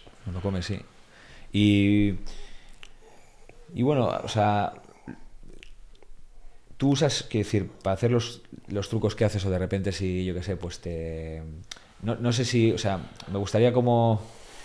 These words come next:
como saber un poquito, ¿no? Eh, cómo tú...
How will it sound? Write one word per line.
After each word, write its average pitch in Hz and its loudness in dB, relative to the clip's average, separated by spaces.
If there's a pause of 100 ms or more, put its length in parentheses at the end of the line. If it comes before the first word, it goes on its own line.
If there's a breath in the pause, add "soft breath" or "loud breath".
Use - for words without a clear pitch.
(200 soft breath)
como 104 2
saber 113 8
un 117 8
poquito, 113 8
¿no? 123 4 (380 soft breath)
Eh, 98 4
cómo 123 6
tú... 127 8